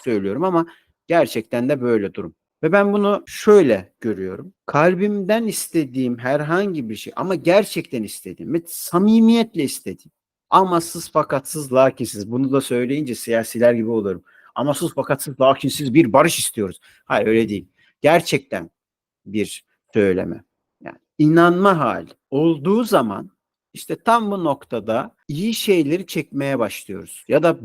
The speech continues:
bize yararlı olduğunu düşündüğümüz şeyleri çekmeye başlıyoruz.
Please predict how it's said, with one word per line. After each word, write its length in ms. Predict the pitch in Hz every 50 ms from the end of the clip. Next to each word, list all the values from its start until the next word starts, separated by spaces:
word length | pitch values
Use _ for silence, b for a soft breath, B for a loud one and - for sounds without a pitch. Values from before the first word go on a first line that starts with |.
| 101 95 -
bize 260 | 123 123 127 139 190
yararlı 580 | 202 202 170 151 147 143 151 147 147 151 160 175
olduğunu 800 | 180 165 151 139 120 113 120 120 117 117 113 110 113 120 117 113
düşündüğümüz 580 | 120 120 - - 135 120 110 101 113 110 110 110
şeyleri 380 | - - 120 110 113 127 127
çekmeye 480 | - - 123 113 - - 113 113 110 98
başlıyoruz. 640 | 92 92 - - - - 131 95 - - - _